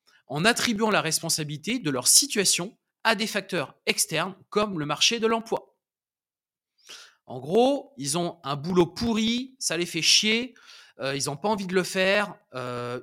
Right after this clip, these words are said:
ils savent que de toute façon, ils vont pas évoluer. C'est la conjoncture. C'est la conjoncture. Voilà.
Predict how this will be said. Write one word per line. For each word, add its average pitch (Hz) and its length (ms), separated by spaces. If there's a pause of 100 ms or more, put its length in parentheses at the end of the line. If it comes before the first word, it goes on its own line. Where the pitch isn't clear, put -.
ils 165 100
savent 190 220
que 190 60
de 170 100
toute 165 40
façon, 175 160
ils 147 80
vont 127 120
pas 196 180
évoluer. 180 720 (580)
C'est - 160
la 131 80
conjoncture. 143 520 (1120)
C'est - 160
la 139 80
conjoncture. 147 540 (420)
Voilà. 120 320